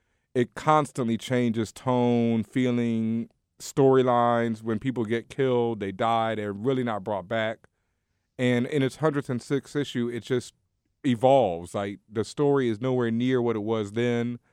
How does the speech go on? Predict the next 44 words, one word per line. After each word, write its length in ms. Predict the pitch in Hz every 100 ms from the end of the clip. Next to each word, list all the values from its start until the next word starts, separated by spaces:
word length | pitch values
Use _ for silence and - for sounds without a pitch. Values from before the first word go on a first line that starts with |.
| _ _ _
So 280 | - 156 170
much 180 | 151 127
has 100 | 101
happened 360 | 104 98 95
since 260 | - 98 92
then 320 | 101 98 98
that 220 | 95 95 -
I 80 | 104
can't 220 | - 117
even 140 | 110 101
begin 240 | 98 104
to 60 | 98
tell 200 | 123 113
you 140 | 104
because 260 | 98 95 104
it 100 | 101
just 260 | 110 - _ _ _ _ _
keeps 360 | - 131 113 -
moving 400 | 107 120 110 101
along. 500 | 104 117 98 95 104 _ _ _ _ _ -
I 40 |
mean, 160 | 113 123
even 220 | 135 131
in 80 | 120
the 60 | 113
latest 320 | 120 117 -
issue, 240 | 123 120
it's 120 | 110 113
revealed 400 | 104 110 107 104
that, 300 | 104 104 104 _ -
well, 220 | 107 123
I, 240 | 160 190
I 40 | 170
don't 120 | 143
wanna 320 | 110 104 101 - 107 101
give 140 | 113
away 120 | 101
too 100 | 95
many 140 | 110 95
spoilers. 380 | - 98 92 92
Basically, 480 | 147 143 131 120 113 _ _ _
check 200 | - 165
out 100 | 147
Invincible, 600 | 123 117 110 104 104 110